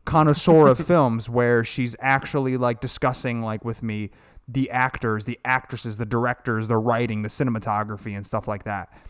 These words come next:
Speaker 1: And this was the movie that kind of started that,
Speaker 2: Mm-hmm.
Speaker 1: you know? So I'm a little biased on this film in general just because it's, it's a little sentimental to me.
Speaker 2: Yeah.
Speaker 1: But, um, but also I think that it's just a really, really fantastic movie.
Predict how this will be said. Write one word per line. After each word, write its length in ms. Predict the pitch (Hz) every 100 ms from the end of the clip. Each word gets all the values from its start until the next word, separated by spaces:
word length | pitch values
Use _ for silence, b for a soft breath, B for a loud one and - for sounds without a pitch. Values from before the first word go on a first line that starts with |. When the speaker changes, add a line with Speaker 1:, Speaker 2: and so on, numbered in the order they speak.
| b b b _ -
Speaker 1:
And 540 | 117 113 110 104 104
this 280 | 135 - - 214 _ _
was 340 | 113 127 123 117
the 80 |
movie 240 | 117 143 123
that 140 | 104
kind 160 | 117 107
of 80 | 101
started 360 | 139 113 95
that, 220 | 87 80 117
Speaker 2:
Mm-hmm. 180 | 110 80
Speaker 1:
you 80 | 104
know? 220 | 104 120 - _ b b b b b _ -
So 340 | 120 110 107 _
I'm 100 | 123
a 60 | 131
little 320 | 160 160 143
biased 580 | 127 135 131 123 113 -
on 140 | 117
this 160 | 113 -
film 340 | 135 123 113
in 80 | 107
general 300 | 107 151 131
just 160 | 120 113
because 240 | 127 117 110
it's, 180 | - - B 120
it's 140 | 117
a 80 | 131
little 260 | 165 175
sentimental 520 | 143 143 117 113 101 95
to 100 | 101
me. 180 | 92 95 -
Speaker 2:
Yeah. 200 | 139 - _ -
Speaker 1:
But, 320 | 123 110 -
um, 520 | 117 110 107 104 101 - -
but 220 | 117 143
also 640 | 180 180 196 170 160 135
I 120 | 127 123
think 320 | 147 143 -
that 340 | 123 120 _ - -
it's 180 | -
just 200 | - 131 123
a 80 | 113
really, 420 | 107 131 135 123
really 260 | 123 113
fantastic 640 | 110 110 104 104 101 - 104
movie. 380 | 101 98 120